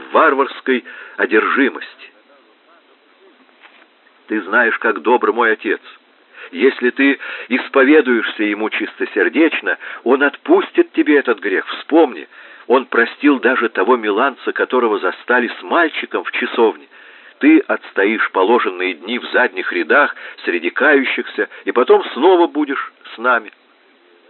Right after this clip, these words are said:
Старый грешник вдруг делает несколько шагов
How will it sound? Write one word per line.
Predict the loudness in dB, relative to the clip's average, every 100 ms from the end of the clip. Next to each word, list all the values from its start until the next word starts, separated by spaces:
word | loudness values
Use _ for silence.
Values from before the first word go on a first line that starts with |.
| _ _ _ _ _ _ _ _ _ _ _ _ _ _ -20 -20 -4
Старый | 2 2 2 0 -2
грешник | -2 2 2 -2 -10 -10
вдруг | -6 -6 -2
делает | 0 0 -2 -4
несколько | -8 -6 -10 -6 -4
шагов | -2 0 0 -2